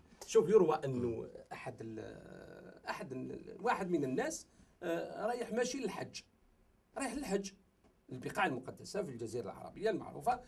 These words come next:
آه، قال في طريقه أو أثناء السير تاعو في طريقه قال: آه، "أنا مادام راني رايح ن-، نمشي نروح ل-، لهارون الرشيد".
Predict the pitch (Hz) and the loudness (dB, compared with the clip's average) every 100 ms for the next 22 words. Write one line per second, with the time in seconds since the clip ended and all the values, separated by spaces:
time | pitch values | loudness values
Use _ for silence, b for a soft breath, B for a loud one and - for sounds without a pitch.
0 | B - 165 214 - 254 220 220 185 - | B -4 2 2 6 6 6 -2 -4 -4
1 | 233 214 214 269 - 247 - - - 185 | 0 8 8 6 0 -4 -6 -14 -2 0
2 | - - 180 196 175 147 - - 180 139 | 0 2 0 0 -2 -4 -4 0 0 2
3 | 143 127 135 143 196 220 220 202 190 B | 0 -2 -4 -6 -6 -6 2 2 0 B
4 | B - - - - 180 180 175 156 175 | B -12 -8 -6 -4 -2 0 -2 0 0
5 | 165 170 170 151 170 233 - B B 165 | 0 2 2 2 0 -2 -4 B B -4
6 | 165 165 196 190 180 170 214 190 165 156 | -2 2 0 2 0 0 -4 -4 -4 -4
7 | 143 139 143 143 143 147 139 - - 156 | -4 -6 -6 -8 -10 -10 -12 -12 -8 -4
8 | 180 143 123 - 98 | -2 -2 -6 -8 -14